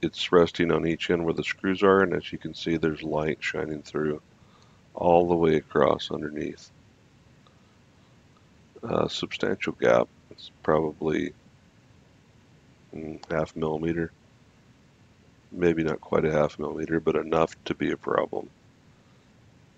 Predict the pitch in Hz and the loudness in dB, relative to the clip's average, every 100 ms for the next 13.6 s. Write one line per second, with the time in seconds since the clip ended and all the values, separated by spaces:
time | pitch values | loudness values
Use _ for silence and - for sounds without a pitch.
0 | _ _ _ - _ _ - 87 82 78 | _ _ _ -20 _ _ -16 0 2 4
1 | 82 85 - - 82 - 87 87 90 82 | 4 4 2 -2 0 2 0 0 2 0
2 | - 85 80 87 87 - 101 - - - | 0 -4 -4 -2 -2 -2 -4 -4 -8 -10
3 | - _ _ _ _ - - - 73 - | -20 _ _ _ _ -20 -18 -10 -6 0
4 | 78 76 - _ - 78 76 - 95 101 | 2 2 0 _ -6 -6 -6 -6 -2 -2
5 | - 101 98 95 82 80 76 - 90 - | 2 4 6 4 0 -4 -8 -6 -6 -4
6 | 85 85 117 - - 110 - - 69 78 | -2 0 -2 -4 -4 -4 -6 -6 -2 -2
7 | 73 - 78 - - - 78 80 - - | -2 -2 -2 -2 -4 0 2 2 -4 -10
8 | _ _ _ _ _ _ - _ _ _ | _ _ _ _ _ _ -20 _ _ _
9 | _ - 76 76 - - 82 85 82 82 | _ -10 -6 -6 -4 0 2 4 2 2
10 | - - _ _ _ - _ - - - | -4 -8 _ _ _ -20 _ -4 -4 -2
11 | - 78 73 - 82 78 78 - _ _ | 2 4 4 2 2 4 2 -4 _ _
12 | _ _ _ _ _ _ _ _ _ _ | _ _ _ _ _ _ _ _ _ _
13 | - - 80 80 80 80 | -18 -2 -2 4 6 6